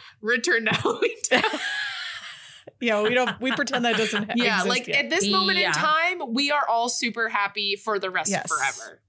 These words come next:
Speaker 2: Yes,
Speaker 1: Yeah.
Speaker 2: yes,
Speaker 3: Mm-hmm,
Speaker 2: yes,
Speaker 3: mm-hmm.
Speaker 2: yes.
Speaker 1: Almost Kissing.
Speaker 2: Yes.
Speaker 1: Like an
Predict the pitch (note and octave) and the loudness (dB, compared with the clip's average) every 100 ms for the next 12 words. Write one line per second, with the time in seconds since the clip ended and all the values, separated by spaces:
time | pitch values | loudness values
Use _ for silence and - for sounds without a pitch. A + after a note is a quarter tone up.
0 | _ _ - G3 - - - A3 A3 G#3+ | _ _ -6 -6 -4 -6 -2 0 0 0
1 | G3+ G#3+ - G#3 G#3 G3 G3+ E3+ - - | 0 -4 -4 -2 0 0 -2 -4 -10 -16
2 | - _ _ _ _ - - - - _ | -20 _ _ _ _ -14 -14 -18 -20 _
3 | _ A3 B3+ D4 D#4 D#4+ E4 - - - | _ 0 2 2 2 2 0 -2 -6 -10
4 | - A#3+ - A3 F3 C#3 B2+ G3+ _ _ | -4 -2 -2 -2 -2 -4 -10 -18 _ _
5 | _ - - - - - - - _ F#3 | _ -20 -20 -20 -20 -20 -20 -20 _ -4
6 | F#3 F#3 - - - - - _ B3 F#4+ | 0 0 0 -2 -2 -6 -10 _ 0 2
7 | - | 2